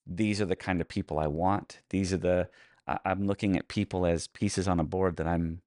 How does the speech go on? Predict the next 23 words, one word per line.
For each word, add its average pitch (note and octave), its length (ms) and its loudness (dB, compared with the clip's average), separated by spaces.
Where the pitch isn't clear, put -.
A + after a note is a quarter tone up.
maneuvering F#2+ 680 0
rather F#2+ 360 4
than F2 460 -4
sons F#2+ 420 0
and F2 180 0
daughters E2+ 640 0
with F#2 100 0
eternal F#2 560 2
purpose, - 500 -4
et-, F2+ 200 -4
eternal G2+ 360 0
calling, - 200 -4
that F#2+ 120 -2
God B2 220 0
himself A#2+ 380 0
prepared G#2+ 320 0
good G2+ 160 -2
works G#2+ 240 0
for G#2+ 60 -4
them G2 120 -2
to A2 80 -4
walk G#2 240 0
into." G#2+ 400 -2